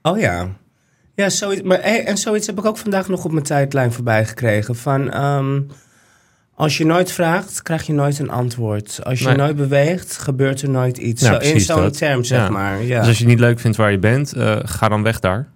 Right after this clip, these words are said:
Speaker 2: Want
Speaker 1: Ja.
Speaker 2: ja, je zit niet vast. Je bent geen boom.
Speaker 1: Nee,
Speaker 2: Dat is, eh,
Speaker 1: precies.
Speaker 2: dat is het idee.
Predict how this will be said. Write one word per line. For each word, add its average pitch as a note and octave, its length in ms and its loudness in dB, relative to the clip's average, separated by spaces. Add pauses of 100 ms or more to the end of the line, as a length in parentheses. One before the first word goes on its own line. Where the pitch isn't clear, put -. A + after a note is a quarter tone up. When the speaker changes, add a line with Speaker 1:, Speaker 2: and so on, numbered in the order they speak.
(100)
Speaker 2:
Want G2+ 140 2
Speaker 1:
Ja. G2+ 400 2
Speaker 2:
ja, G#2 80 -6
je G#2 160 0
zit G2+ 180 -2
niet G#2 160 0
vast. - 440 -2 (100)
Je G#2 160 -2
bent G2 180 2
geen G2 160 2
boom. G#2 300 2 (140)
Speaker 1:
Nee, A#2+ 220 0
Speaker 2:
Dat - 140 4
is, A2+ 200 -2
eh, G2 60 2
Speaker 1:
precies. A2 180 2
Speaker 2:
dat G2 100 2
is - 180 -4
het F2+ 180 -4
idee. E2 360 -2